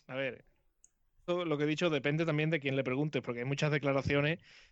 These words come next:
que sí que pueden ser muy llamativas, pero hay que, hay que leer quién las dice, ¿no? Porque si sale, lógicamente,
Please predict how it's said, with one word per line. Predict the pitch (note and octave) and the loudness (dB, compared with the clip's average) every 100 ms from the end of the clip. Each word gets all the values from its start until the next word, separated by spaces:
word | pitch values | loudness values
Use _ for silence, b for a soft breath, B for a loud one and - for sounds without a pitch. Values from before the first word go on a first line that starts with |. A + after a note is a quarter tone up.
| B _ _ - | B _ _ -10
que | B2 | -4
sí | D3+ | -2
que | C#3+ | 0
pueden | C#3 C3+ | 0 0
ser | C#3+ | 0
muy | D3 | 2
llamativas, | D3 C#3 C3+ D3 D3+ D#3 | 2 2 0 0 2 0
pero | C#3+ B2+ A#2+ A2+ | -2 -4 -4 -4
hay | A#2 | -4
que, | B2+ B2+ | -6 -6
hay | C#3 B2 | -6 -2
que | C3+ | 2
leer | C3+ C3+ D3 D#3+ D#3 | 2 2 0 -2 -4
quién | D#3 C#3 | -2 0
las | G#2+ | 0
dice, | D#3+ - A2+ | -2 -2 -8
¿no? | C3 | -8
Porque | B2 A2+ A2+ - | -8 -10 -12 -10
si | B2+ | -6
sale, | - C3+ C#3+ | -2 0 2
lógicamente, | C#3 C#3 C#3 D3+ D3+ A#2 | 2 0 0 0 -2 -6